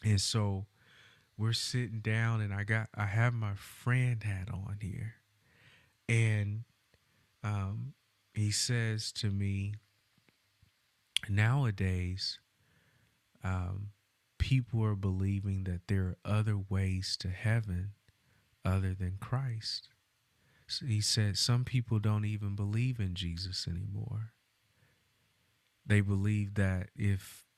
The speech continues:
they believe in God, then everything's good." And so, uh, we went on to the, have the discussion, and I listened,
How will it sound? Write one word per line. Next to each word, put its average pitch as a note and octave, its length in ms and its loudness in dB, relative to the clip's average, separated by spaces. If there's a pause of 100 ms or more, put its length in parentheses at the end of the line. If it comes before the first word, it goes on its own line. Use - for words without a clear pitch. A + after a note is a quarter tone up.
(140)
they G#2 160 6
believe G2 460 2
in F2+ 180 -2
God, A2+ 600 0 (280)
then G2 360 4 (500)
everything's G2 760 2
good." G#2+ 600 0 (2250)
And A#2 160 8
so, A2 580 0 (100)
uh, G2 320 0
we G#2 180 0
went G#2+ 220 0
on G#2+ 260 -2
to G#2+ 200 -2
the, F#2 260 -4 (100)
have G#2+ 320 2
the F#2 100 2
discussion, G2+ 920 0 (840)
and G2 180 4
I G2+ 140 4
listened, G#2+ 800 0